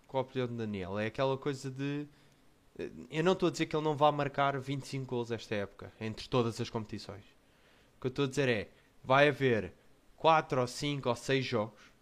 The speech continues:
em que tu vais precisar que ele marque golos, que ele vai ter oportunidades para marcar os golos e ele não vai marcar.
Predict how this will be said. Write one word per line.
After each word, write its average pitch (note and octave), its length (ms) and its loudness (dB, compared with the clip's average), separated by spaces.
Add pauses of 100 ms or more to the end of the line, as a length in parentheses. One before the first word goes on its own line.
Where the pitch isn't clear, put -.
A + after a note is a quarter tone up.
(540)
em C#3+ 140 0
que B2+ 80 -10
tu C3 120 -2
vais D#3+ 360 6
precisar C#3 580 2
que - 140 -2
ele B2 120 4
marque D#3 420 4
golos, B2+ 320 2
que - 80 -2
ele A#2+ 60 2
vai D3 160 6
ter D#3+ 160 0
oportunidades D3 720 0
para D#3+ 200 2
marcar E3 380 4
os C3+ 120 -2
golos D#3 360 -2 (680)
e C3 200 4
ele D3+ 100 10
não D3+ 160 4
vai C#3+ 180 6
marcar. B2 460 0